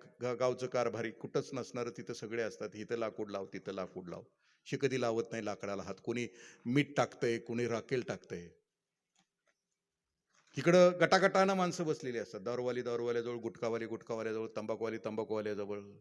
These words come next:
शिवसेना उद्धव ठाकरे, शिवसेना शिंदे, राष्ट्रवादी शरद पवार, राष्ट्रवादी अजित पवार, काँग्रेस, भाजप. स्मशानात सुद्धा गटबाजी निष्ठेनं.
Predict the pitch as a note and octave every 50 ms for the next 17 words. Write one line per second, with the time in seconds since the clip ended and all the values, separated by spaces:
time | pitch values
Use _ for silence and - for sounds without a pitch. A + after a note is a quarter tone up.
0 | _ _ _ _ _ _ _ _ _ _ _ _ _ _ _ _ _ _ _ _
1 | - - - - C#3+ B2 B2 - - C3 A#2+ A#2+ A#2+ A2+ A2+ G#2 G2 B2 A#2+ A#2
2 | - G2 G#2+ - - A#2 A#2 A#2 A2+ - - G#2+ A2 G#2 - A#2 A2+ A2+ A2+ G#2
3 | F#2 - _ _ _ _ _ _ _ _ _ _ - - - A#2+ A#2 A#2 A#2+ A2+
4 | B2 B2 B2 B2 B2 - - _ _ _ _ _ - F#2 F#2 A2 A#2+ A2+ - -
5 | C3+ A#2+ A#2 A2+ A2 - - A#2 A#2+ A#2 - - A#2 A#2 A#2+ A#2 A2+ A2+ G#2+ G#2
6 | - - A#2+ A#2 A2 A#2 A#2 - - A#2 G2 A#2 A#2 - - A#2+ A2+ A2+ A#2 A#2
7 | A#2 C#3+ - _ _ _ _ _ _ - A2+ A#2 A#2 A2 A2+ A#2 A#2+ A#2+ A#2 -
8 | - - - - - G#2 - - - G2+ G2 B2 A#2 - A#2 A#2 A#2 A#2+ A#2+ -
9 | - - - _ _ _ _ _ _ _ _ _ _ _ _ _ _ - - -
10 | - - B2+ C3+ C3 - - D#3 D3+ D#3 D#3 D#3 - - - B2+ G#2+ G2+ C#3 D3+
11 | C#3+ B2+ C3 - A#2+ B2 A#2+ G#2+ A#2 E3 F#3+ - _ _ _ _ _ _ _ _
12 | _ _ _ _ _ _ _ _ _ _ _ _ _ _ _ _ _ _ - -
13 | - D#3+ F#3 F3+ - - - - - -